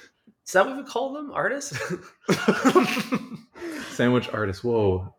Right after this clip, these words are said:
Speaker 2: OnlyFans artist? Is that what you're
Speaker 1: Would you
Speaker 2: saying?
Speaker 1: rather be a sandwich model or an OnlyFans artist?
Speaker 2: <laughs> A sandwich model?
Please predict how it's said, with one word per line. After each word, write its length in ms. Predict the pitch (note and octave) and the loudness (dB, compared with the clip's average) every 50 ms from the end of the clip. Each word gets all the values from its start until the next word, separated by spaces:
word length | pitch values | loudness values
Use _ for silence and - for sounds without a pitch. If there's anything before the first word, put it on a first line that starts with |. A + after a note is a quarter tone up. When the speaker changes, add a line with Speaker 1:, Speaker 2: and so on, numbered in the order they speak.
| _ _ - | _ _ 4
Speaker 2:
OnlyFans 460 | B2+ C#3+ D3 B2+ D#3 C#3+ C3+ A#2+ G#2+ - | 4 4 4 4 4 4 4 4 4 6
artist? 460 | F#2+ G#2 C3+ E3+ - - - - - | 6 6 6 4 2 0 -6 -14 -6
Is 60 | - | -2
that 80 | - G#2+ | 0 2
what 60 | A2 | 4
you're 60 | B2 | 2
Speaker 1:
Would 60 | C3 D3 | 2 2
you 40 | D#3 | 4
Speaker 2:
saying? 80 | F3 | 6
Speaker 1:
rather 180 | F3+ F3 F3 F#3 | 8 8 8 8
be 120 | F3 F3+ | 6 6
a 40 | E3+ | 4
sandwich 480 | - - - C#3+ C#3 E3 F#3+ G#3 F#3 D#3+ | 4 4 2 0 2 2 2 0 0 0
model 400 | C3+ B2 A#2 - - B2+ C#3 D3+ | -2 -2 0 0 0 2 2 2
or 260 | - - C3+ C3 C3 | 2 4 4 4 4
an 80 | B2+ C3 | 2 0
OnlyFans 680 | - B2 B2+ B2 A#2+ A#2 - A#2+ A2+ A2+ A2+ - - | -2 -2 -2 0 -2 -2 -4 -4 -4 -6 -6 -6 -6
artist? 480 | B2+ B2 A#2+ B2 - A#2+ - - - - - | -6 -6 -6 -8 -10 -12 -10 -8 -8 -8 -8
Speaker 2:
<laughs> 40 | - - - - _ _ _ _ _ _ _ - - B3+ B3+ A#3+ A#3+ G#3+ F#3 _ - | -10 -18 -20 -20 _ _ _ _ _ _ _ -16 -14 -12 -12 -10 -12 -12 -10 _ -6
A 60 | C#3+ | -6
sandwich 560 | - - C#3+ B2 G2+ - E3+ F#3 - - - A2+ | 0 2 4 4 4 2 0 -4 -4 -4 -4 -2
model? 500 | G2+ - - F#2+ F2 C3 C3+ B2+ B2+ | -2 -2 -2 0 0 0 0 0 -2